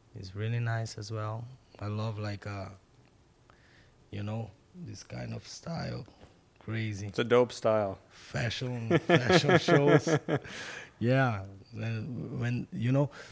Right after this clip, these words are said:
Speaker 1: sometimes I call Neymar and then I say, "Bro, there is a fashion week in Paris. I need to see some stuff because, bro, my head is, is burning.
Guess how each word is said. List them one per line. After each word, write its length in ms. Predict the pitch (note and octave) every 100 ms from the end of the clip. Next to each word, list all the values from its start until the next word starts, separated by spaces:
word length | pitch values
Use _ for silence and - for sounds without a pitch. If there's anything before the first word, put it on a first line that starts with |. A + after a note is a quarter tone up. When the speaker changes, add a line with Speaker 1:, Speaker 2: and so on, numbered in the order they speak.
| -
Speaker 1:
sometimes 380 | - A#2+ C3+ C3
I 60 |
call 220 | B2 B2+ C3+
Neymar 360 | C3+ B2+ C3+ C3+
and 80 | C3+
then 120 | C3
I 40 | B2
say, 420 | - B2+ A#2+ A2 F#2+ _ - -
"Bro, 320 | A2+ A#2+ G#2+
there 120 | A2
is 100 | A2+
a 80 | A#2
fashion 420 | - A#2 A#2 B2
week 240 | A#2+ A#2+ A#2
in 80 |
Paris. 560 | G#2 A2+ A2+ G#2+ - - _ - F4 D3+
I 60 | A#2
need 140 | A#2+
to 100 | -
see 180 | A#2 -
some 260 | A#2+ - A#2+
stuff 460 | A2 - C3+ B2+ -
because, 360 | A2 - B2+ G#2+
bro, 280 | A2+ A#2 - _ _ - - - D#3+ E3+
my 120 | A2+ A#2+
head 260 | B2 B2+
is, 440 | A#2+ A#2 - - - - _ - - - - -
is 180 | B2+ A#2+
burning. 640 | G#2+ C3+ C3+ C3+ C3+ C3+